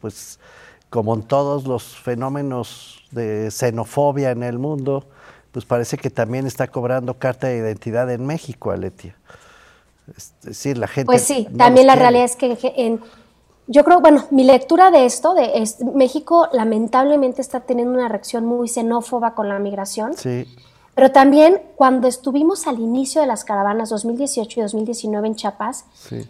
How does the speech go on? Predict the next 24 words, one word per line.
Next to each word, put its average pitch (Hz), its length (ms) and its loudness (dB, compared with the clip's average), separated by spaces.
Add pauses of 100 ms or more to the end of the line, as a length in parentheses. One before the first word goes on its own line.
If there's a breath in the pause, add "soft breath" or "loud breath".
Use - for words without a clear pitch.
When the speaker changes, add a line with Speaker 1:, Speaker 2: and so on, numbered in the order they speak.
(100)
Speaker 2:
fíjate 370 380 0
que 269 100 2
mucha 294 380 2
de 349 100 4
la 240 140 2
responsabilidad 214 1000 -4
de 262 120 -4
la 214 160 -2
gestión 254 420 -4
de 294 80 0
las 269 160 -4
caravanas, 202 560 -4
el 220 160 -2
gobierno 254 320 -2
federal 220 380 -2
se - 120 -8
la 202 140 0
dejó 196 260 -2
a 302 60 2
los 254 160 -2
gobiernos 208 380 -4
municipales 202 600 -8
y 214 40 -8
estatales. - 600 -12